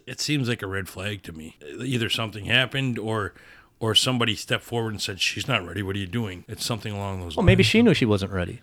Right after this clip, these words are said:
Speaker 1: Right. Oh,
Speaker 2: Maybe
Speaker 1: yeah,
Speaker 2: she
Speaker 1: maybe
Speaker 2: made,
Speaker 1: it was
Speaker 2: maybe
Speaker 1: even her
Speaker 2: she,
Speaker 1: going,
Speaker 2: yeah,
Speaker 1: "No,
Speaker 2: maybe
Speaker 1: what,
Speaker 2: she
Speaker 1: no.
Speaker 2: made that decision.
Speaker 1: Hey,
Speaker 2: So
Speaker 1: you guys are telling me I should do this, but I'm not."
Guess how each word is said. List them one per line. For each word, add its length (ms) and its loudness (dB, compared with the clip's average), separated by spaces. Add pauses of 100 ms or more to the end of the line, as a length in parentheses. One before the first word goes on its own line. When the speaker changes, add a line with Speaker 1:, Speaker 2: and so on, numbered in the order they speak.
(120)
Speaker 1:
Right. 160 -4
Oh, 100 2
Speaker 2:
Maybe 120 8
Speaker 1:
yeah, 140 10
Speaker 2:
she 60 4
Speaker 1:
maybe 160 10
Speaker 2:
made, 80 12
Speaker 1:
it 20 10
was 160 8
Speaker 2:
maybe 140 8
Speaker 1:
even 120 4
her 80 6
Speaker 2:
she, 60 2
Speaker 1:
going, 140 4
Speaker 2:
yeah, 80 2
Speaker 1:
"No, 100 2
Speaker 2:
maybe 140 2
Speaker 1:
what, 80 2
Speaker 2:
she 100 2
Speaker 1:
no. 80 4
Speaker 2:
made 160 4
that 120 0
decision. 540 -4
Speaker 1:
Hey, 120 0
Speaker 2:
So 100 4
Speaker 1:
you 100 4
guys 240 6
are 80 2
telling 300 0
me 100 4
I 80 2
should 220 -2
do 160 -4
this, 160 -4
but 160 -8
I'm 160 0
not." 160 -4